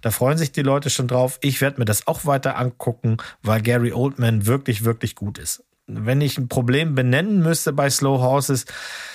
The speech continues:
dann sind's tatsächlich alle anderen.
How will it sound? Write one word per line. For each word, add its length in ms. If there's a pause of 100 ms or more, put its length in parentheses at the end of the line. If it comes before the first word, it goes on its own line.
(680)
dann 240
sind's 280
tatsächlich 540
alle 180
anderen. 460